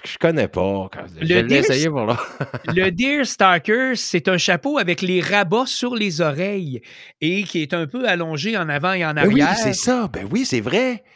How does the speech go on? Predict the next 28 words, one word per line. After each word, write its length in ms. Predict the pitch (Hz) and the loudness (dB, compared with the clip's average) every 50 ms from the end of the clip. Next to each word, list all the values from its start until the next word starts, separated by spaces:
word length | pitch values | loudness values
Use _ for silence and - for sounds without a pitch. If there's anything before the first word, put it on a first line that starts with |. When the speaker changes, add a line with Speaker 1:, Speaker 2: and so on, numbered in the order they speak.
| _ _ _ - - | _ _ _ -14 -8
Speaker 2:
Le 220 | 131 131 135 127 | -4 -2 -2 -2
Deerstalker. 640 | 123 113 156 165 180 185 170 - - 156 143 127 117 107 | -2 0 0 0 0 0 -2 -4 -2 -2 -2 -2 -2 -2
Speaker 1:
J'aurais 340 | 107 - - 110 123 127 | -2 -2 0 0 0 0
dû 260 | 123 104 - 160 180 170 | -2 0 0 0 0 0
y 60 | 147 | 0
penser. 380 | 127 123 104 110 - - 165 151 - | 0 -2 -4 -2 -2 -2 -2 -2 -2
Avoir 340 | 113 123 143 165 156 123 | 0 2 4 2 2 2
su 240 | - - - - 220 | -2 -4 -4 -2 -2
que 100 | 208 - | 0 2
le 80 | 139 113 | 0 2
Deerstalker, 600 | 113 123 123 123 117 - - 113 104 101 - 143 | 2 2 2 2 2 2 0 0 2 2 0 0
c'était 280 | 135 - 113 - 107 101 | 0 -2 -2 -2 -2 -2
ça, 180 | - - 151 | 0 0 -2
je 80 | 139 123 | 0 0
l'aurais 240 | 117 98 90 95 104 | 0 0 0 0 -2
eu 80 | - | -2
parce 160 | - 131 110 - | -2 -4 -4 -4
que 100 | - 98 | -4 -4
je 60 | 95 | -2
me 80 | 104 | -2
rappelle 320 | 101 95 95 - 143 151 139 | 0 0 0 0 -2 -2 -2
que 100 | - 98 | -4 -6
Sherlock 400 | - - 92 85 87 87 82 - | -4 -4 -4 -2 -2 -2 -2 -4
Holmes 160 | 113 117 113 92 | -6 -6 -4 -4
a 60 | 87 | -6
ses 140 | 85 - 82 | -6 -6 -8
fameuses 480 | - - 92 87 92 104 107 101 95 | -8 -6 -4 -2 -2 -2 -2 -2 0
oreilles. 480 | 101 95 90 85 104 110 107 101 95 90 | 0 0 0 0 0 -2 -2 -4 -6 -10